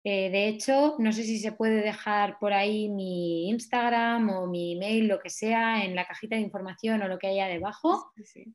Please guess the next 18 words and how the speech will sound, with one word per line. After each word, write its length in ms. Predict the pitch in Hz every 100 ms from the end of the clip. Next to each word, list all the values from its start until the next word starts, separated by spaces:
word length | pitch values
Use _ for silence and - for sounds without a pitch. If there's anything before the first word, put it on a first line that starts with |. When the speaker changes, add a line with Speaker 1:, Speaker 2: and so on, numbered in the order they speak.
| _
Speaker 1:
para 340 | 220 202 202 202
que 380 | 208 196 190 202
el 120 | 190
que 180 | 190 180
quiera, 500 | 220 226 254 320 339 - _ _
eh, 540 | 202 185 175 170 170 -
si 400 | - - 170 165
lo 180 | 165 160
quiere, 300 | 190 214 269
pueda 300 | 208 190 196
contactar 500 | 190 190 180 196 190
conmigo 400 | 196 196 202 226
y 40 | 226
podamos 440 | 196 180 185 185
hablar. 380 | 180 170 170 175
Ya 180 | 175 180
veis 200 | 185 185
que 280 | 202 185